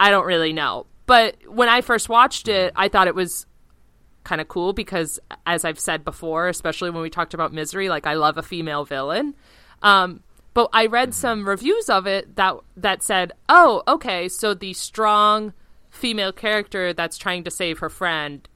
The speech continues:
Speaker 1: i-, is, like, a psychopathic murderer." And then, like, taking it one step further, it's, okay, when women are independent and when women try to save themselves, like, they're incapable of doing it, and they need men to, like,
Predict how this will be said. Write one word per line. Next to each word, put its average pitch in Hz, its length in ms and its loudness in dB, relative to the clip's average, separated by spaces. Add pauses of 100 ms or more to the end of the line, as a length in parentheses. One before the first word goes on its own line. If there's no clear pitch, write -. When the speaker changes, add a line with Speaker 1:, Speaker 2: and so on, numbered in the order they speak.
(200)
Speaker 1:
i-, - 60 -18 (220)
is, 170 180 -8
like, 160 160 -6
a 165 60 -12
psychopathic 165 680 -8
murderer." 160 560 -6
And 185 140 -6
then, 175 120 -6
like, 156 220 -6
taking 190 300 -8
it 165 100 -10
one 160 200 -6
step 156 280 -10
further, 165 520 -6
it's, 180 280 -8 (520)
okay, 208 260 0
when 185 240 -6
women 208 300 -2
are 180 100 -2
independent 196 920 -6
and 190 160 -4
when 185 160 -8
women 196 300 -6
try 185 200 -4
to 170 80 -2
save 175 300 -4
themselves, 175 600 -4
like, 156 260 -4 (460)
they're 202 120 0
incapable 165 640 -8
of - 140 -18
doing 123 260 -14
it, 117 160 -18
and 196 140 -4
they 196 100 0
need 196 220 -2
men 156 260 -6
to, 143 180 -10
like, 143 220 -8